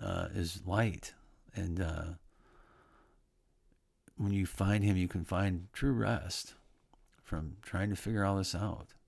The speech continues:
Because you look at our society today, and that's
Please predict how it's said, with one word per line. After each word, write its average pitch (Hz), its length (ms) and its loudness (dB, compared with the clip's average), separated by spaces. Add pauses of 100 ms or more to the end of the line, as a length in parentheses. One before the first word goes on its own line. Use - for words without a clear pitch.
(1500)
Because 104 260 0
you 101 80 4
look 113 180 4
at 101 60 2
our 92 120 4
society 101 580 0
today, 80 300 -2
and 82 120 0
that's - 320 -2